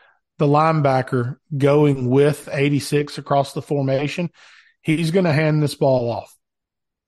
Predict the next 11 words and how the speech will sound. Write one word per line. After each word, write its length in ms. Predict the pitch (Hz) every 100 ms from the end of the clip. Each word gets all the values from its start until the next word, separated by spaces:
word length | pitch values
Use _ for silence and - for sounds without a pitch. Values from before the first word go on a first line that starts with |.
| _ _ 131
because 920 | 127 151 - 226 226 139 135 160 - - _ _ _ _ _ _ _ _ _ _
number 300 | 151 151 147
four, 560 | 139 - 185 143 131 143
the 100 | 139
will 260 | 135 151
backer, 640 | 139 143 156 - 139 123 _ _ _ _ _
fits 300 | 175 156 -
inside 760 | - 170 160 - 156 156 151 139
for 120 | 151
the 120 | 139
run. 460 | 131 135 151 180